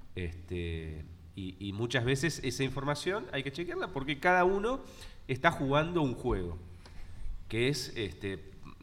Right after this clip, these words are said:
desde proteger a su personaje, a su político, a su actor, a su,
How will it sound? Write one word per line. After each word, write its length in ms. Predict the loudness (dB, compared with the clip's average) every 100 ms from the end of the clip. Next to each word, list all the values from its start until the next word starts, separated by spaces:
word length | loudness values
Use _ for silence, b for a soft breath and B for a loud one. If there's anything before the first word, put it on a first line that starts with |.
| -12 -6
desde 240 | 0 0
proteger 720 | 0 -2 -2 4 6 6 4 B B B B B B -6
a 100 | -4
su 180 | -4
personaje, 800 | -4 -2 4 8 8 6 0 0 -2 -14 -10
a 140 | -6 -6
su 400 | -4 -4 -4 -6 -6
político, 880 | 0 2 2 -2 -2 0 0 -2 -4
a 80 |
su 240 | -6 -8 -8
actor, 640 | -8 0 2 2 2 0
a 140 | -4
su, 360 | -6 -6 -6 -8